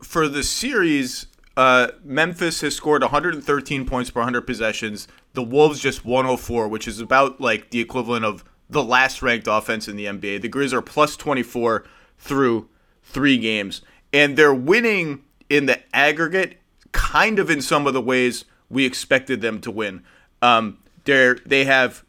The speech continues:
they're plus twenty-eight in free throw attempts. They have fewer turnovers. They're average, they have ten more field goal attempts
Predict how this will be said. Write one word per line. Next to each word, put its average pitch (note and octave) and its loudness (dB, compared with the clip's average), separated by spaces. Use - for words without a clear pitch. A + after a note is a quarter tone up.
they're B2+ 2
plus - 0
twenty-eight C#3+ 0
in C3 -6
free C3 -4
throw B2+ 2
attempts. A#2+ -4
They A#2+ 0
have A2+ 4
fewer D3 -2
turnovers. A#2+ -2
They're A#2 2
average, A#2+ 0
they B2+ 2
have A#2+ 0
ten D3+ 0
more C3+ 0
field C3 0
goal B2+ 0
attempts A2+ -6